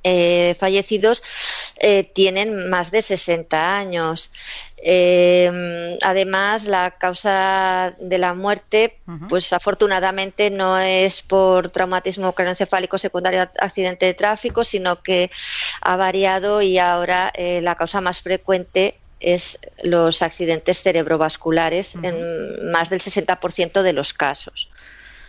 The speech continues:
Speaker 2: No sé si igual que ha canviat també, doncs, el perfil, no?, eh, de donant, com ara explicava, també ha canviat, doncs, potser el perfil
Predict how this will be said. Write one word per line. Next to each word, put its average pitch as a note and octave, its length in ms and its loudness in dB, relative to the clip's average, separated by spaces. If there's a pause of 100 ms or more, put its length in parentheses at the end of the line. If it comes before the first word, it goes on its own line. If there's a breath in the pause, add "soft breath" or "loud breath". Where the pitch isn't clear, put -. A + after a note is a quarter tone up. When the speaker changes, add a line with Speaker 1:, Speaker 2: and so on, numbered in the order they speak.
(180 loud breath)
Speaker 2:
No F3+ 220 -6
sé F#3+ 180 -6
si G3+ 240 -2
igual E3+ 340 2
que E3+ 100 0
ha D#3+ 40 -2
canviat E3 400 0
també, D#3+ 320 0
doncs, D#3 240 -4
el D#3 180 -4
perfil, E3 520 -4
no?, F#3+ 340 -2
eh, D3+ 640 0
de D3+ 160 -4
donant, D#3+ 400 -4
com D#3 200 -4
ara D3+ 140 -2
explicava, D#3 640 -6
també D#3+ 320 -4
ha D3+ 80 -2
canviat, D3+ 400 -4
doncs, D#3+ 240 -10
potser D3+ 400 -10
el D#3 80 -8
perfil D#3 540 -8